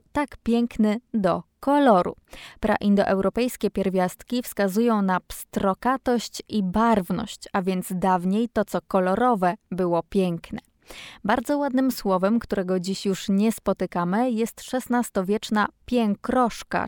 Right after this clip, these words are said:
czyli rzecz upiększająca, ale też osoba, która się zajmuje upiększaniem. Być może dzisiejsza stylistka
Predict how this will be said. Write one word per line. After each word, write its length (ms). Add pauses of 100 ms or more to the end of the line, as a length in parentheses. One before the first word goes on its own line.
czyli 400
rzecz 420
upiększająca, 1000 (300)
ale 320
też 360
osoba, 580
która 300
się 280
zajmuje 600
upiększaniem. 920 (480)
Być 280
może 460
dzisiejsza 540
stylistka 880